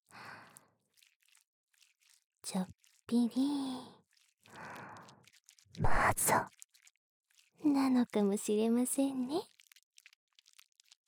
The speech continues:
はい。女の子にいじめられて、おちんちん喜んじゃう。飛脚志向の持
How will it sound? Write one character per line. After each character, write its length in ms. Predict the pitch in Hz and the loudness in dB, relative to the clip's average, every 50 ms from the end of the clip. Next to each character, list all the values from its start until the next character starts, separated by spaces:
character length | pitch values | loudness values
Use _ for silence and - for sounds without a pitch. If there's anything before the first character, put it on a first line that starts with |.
| - _ _ _ _ - _ _ _ - - - - _ _ _ _ - _ _ - | -20 _ _ _ _ -20 _ _ _ -16 -16 -16 -18 _ _ _ _ -20 _ _ -10
は 280 | - - 254 214 254 339 | -4 -2 -2 0 0 -2
い。 40 | 415 453 403 339 - - _ - - - - - - - - - - - _ _ _ _ - | -4 -4 -6 -12 -18 -20 _ -16 -14 -14 -14 -14 -16 -20 -20 -20 -20 -20 _ _ _ _ 4
女 360 | 262 262 262 254 254 254 254 | 6 8 8 8 8 6 6
の 140 | 240 233 220 | 4 4 4
子 140 | - - 170 | 8 8 8
に 260 | 160 156 151 156 151 | 8 8 4 -2 -6
い 20 | |
じ 180 | - - - 202 | -6 0 2 4
め 140 | 208 220 208 | 4 4 2
ら 120 | 214 208 | 0 -2
れ 120 | 196 196 | -4 -6
て、 20 | - _ - 269 269 247 233 - _ _ _ _ _ _ _ - | -8 _ -2 -2 0 0 -2 -6 _ _ _ _ _ _ _ 2
お 120 | 262 240 | 2 2
ち 240 | 226 - - 247 247 | 2 2 0 0 0
ん 80 | 285 277 | 0 0
ち 180 | - - 240 | 0 2 4
ん 140 | 226 214 208 | 4 6 4
喜 100 | 202 208 214 | 2 0 0
ん 40 | 220 - - - 359 392 415 427 | -2 -4 -4 -2 0 2 2 2
じ 120 | 415 - 339 | 2 0 -2
ゃ 80 | 330 320 | -2 -2
う。 80 | - _ _ _ _ - - - - - - - - - - - _ _ _ _ _ _ _ | -6 _ _ _ _ -20 -18 -16 -16 -16 -16 -18 -20 -20 -20 -20 _ _ _ _ _ _ _
飛 240 | _ - - 185 185 | _ -4 -2 -2 0
脚 340 | - 226 254 - - - 302 | 0 -2 -2 -2 -2 -4 -2
志 200 | - - - - | 0 0 -2 -2
向 320 | _ - 277 262 240 226 208 | _ 0 4 4 4 4 4
の 180 | 180 165 160 156 | 2 -2 -4 -8
持 160 | 151 147 151 | -12 -14 -16